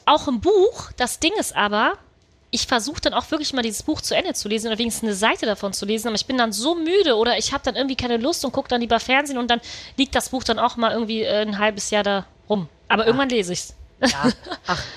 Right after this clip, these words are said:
Speaker 2: mach dir keinen Stress
Speaker 1: <clears throat>
Speaker 2: irgendwie. Man kann sich das ja auch irgendwann mal alles, äh, äh, vorlesen
Speaker 1: Ja.
Speaker 2: lassen oder so. Von welchem Promi hattest du schon mal Fantasien?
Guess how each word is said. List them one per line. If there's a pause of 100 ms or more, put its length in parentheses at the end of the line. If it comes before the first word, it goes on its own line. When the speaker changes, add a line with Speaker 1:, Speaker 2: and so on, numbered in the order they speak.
Speaker 2:
mach
dir
keinen
Stress
Speaker 1:
<clears throat>
Speaker 2:
irgendwie.
Man
kann
sich
das
ja
auch
irgendwann
mal
alles,
äh, (260)
äh,
vorlesen
Speaker 1:
Ja.
Speaker 2:
lassen
oder
so. (140)
Von
welchem
Promi
hattest
du
schon
mal (600)
Fantasien?